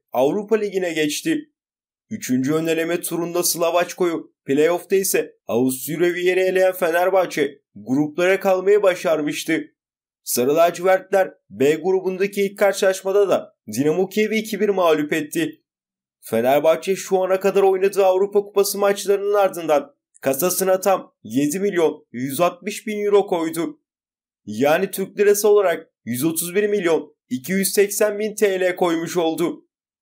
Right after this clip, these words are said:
Gruplarda galibiyet başına altı yüz otuz bin euro, beraberliğe ise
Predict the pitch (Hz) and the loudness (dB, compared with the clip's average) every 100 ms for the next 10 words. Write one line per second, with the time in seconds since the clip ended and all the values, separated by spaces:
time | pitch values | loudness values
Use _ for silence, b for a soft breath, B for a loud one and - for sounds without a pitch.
0 | _ _ 101 113 135 135 165 165 180 170 | _ _ -6 -2 -2 2 2 2 0 2
1 | 170 175 180 196 190 190 175 180 180 - | 2 4 0 0 0 -4 0 -2 -2 -4
2 | _ 107 123 135 180 170 185 - 180 202 | _ 0 2 0 -4 -4 -4 -4 -4 0
3 | 202 175 127 - _ _ 98 123 147 170 | 2 2 0 -2 _ _ -2 2 4 2
4 | 175 202 226 226 165 - | 0 0 -2 0 -2 -2